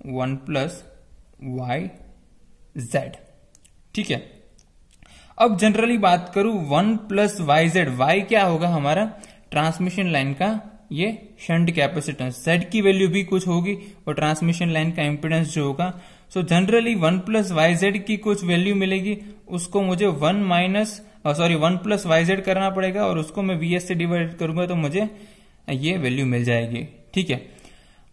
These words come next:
अब ये वैल्यू जो है Y into Z, so generally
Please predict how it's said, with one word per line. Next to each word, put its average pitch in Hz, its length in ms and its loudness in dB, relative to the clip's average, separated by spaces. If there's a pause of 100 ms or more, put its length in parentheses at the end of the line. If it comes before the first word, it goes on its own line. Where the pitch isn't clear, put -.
(180)
अब 233 360 0 (560)
ये 185 360 2
वैल्यू 214 340 4
जो 196 160 4
है 196 140 4
Y 175 460 4
into 180 300 0
Z, 143 360 0 (380)
so 160 200 -4
generally 190 480 -2